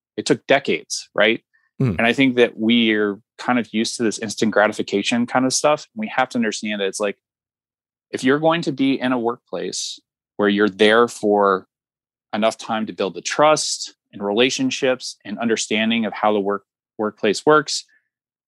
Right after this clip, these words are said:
Speaker 1: and keep your job and be someone that people don't look at as, like,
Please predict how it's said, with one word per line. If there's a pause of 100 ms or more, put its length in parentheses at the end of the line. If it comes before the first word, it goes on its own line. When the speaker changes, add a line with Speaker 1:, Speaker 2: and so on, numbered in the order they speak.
(120)
Speaker 1:
and
keep
your
job (500)
and
be
someone
that
people
don't
look
at
as,
like,